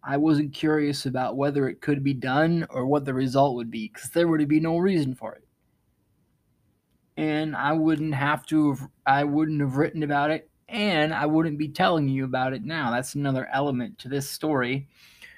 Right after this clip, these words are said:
because I didn't have a podcast back then, and I do now.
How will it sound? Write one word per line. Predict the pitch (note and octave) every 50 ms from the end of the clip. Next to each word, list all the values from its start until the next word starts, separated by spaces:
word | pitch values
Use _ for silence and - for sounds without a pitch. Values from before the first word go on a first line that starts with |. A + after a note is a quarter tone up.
| _ _ _
because | C3+ C3+ C3+ - C#3+ C#3 C3+ C3+ C3+ A#2+ - - -
I | D3+ D#3+ F3+
didn't | D#3+ D3+ C#3+ C#3+ C#3
have | C#3 C#3 C#3
a | C#3 C#3+
podcast | C#3 - D#3+ F3+ F#3+ - - - B2 A#2+ B2+ - -
back | - B2 - - - -
then, | A#2+ A#2 A#2+
and | A#2+ B2
I | B2 B2 B2+
do | B2 B2+ B2+
now. | B2 C3 B2 A#2+ A2 A#2 A#2